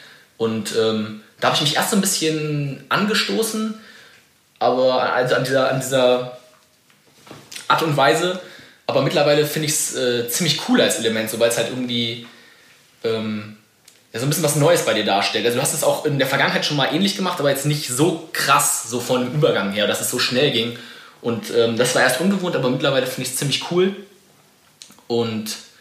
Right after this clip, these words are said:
ja, ich kann mich auch, ähm, auf jeden Fall inhaltlich gut mit dem, äh, Song identifizieren in gewisser Weise. Also ich find allgemein in letzter Zeit, dass du natürlich auch immer wieder jetzt so ein bisschen mehr so,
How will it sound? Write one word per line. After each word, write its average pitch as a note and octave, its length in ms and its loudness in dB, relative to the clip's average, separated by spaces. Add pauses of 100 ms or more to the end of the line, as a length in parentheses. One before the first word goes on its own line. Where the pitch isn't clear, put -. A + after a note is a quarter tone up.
(380)
ja, B2 160 6
ich - 160 2
kann D#3 140 2
mich D#3 140 0
auch, C#3+ 320 -2
ähm, C3 200 0
auf - 180 -2
jeden C#3+ 140 -2
Fall B2+ 420 2 (720)
inhaltlich C#3+ 640 0 (140)
gut C#3+ 220 -4
mit C3+ 100 -4
dem, B2 340 -2
äh, A2+ 380 -2 (800)
Song C3+ 340 2
identifizieren A#2+ 680 -2
in G2+ 60 -2
gewisser G2+ 240 -4
Weise. G2 220 2
Also A#2+ 140 0
ich - 140 -2
find - 240 -2
allgemein C#3 460 2
in C#3+ 80 -4
letzter D3+ 300 0
Zeit, C#3+ 380 0 (720)
dass - 180 -2
du D3 60 0
natürlich C3+ 300 0
auch B2+ 60 -4
immer C#3 180 0
wieder C#3 140 4
jetzt B2+ 180 4
so B2 500 0 (140)
ein - 140 -18
bisschen B2+ 520 0
mehr B2 220 4
so, A#2 460 -2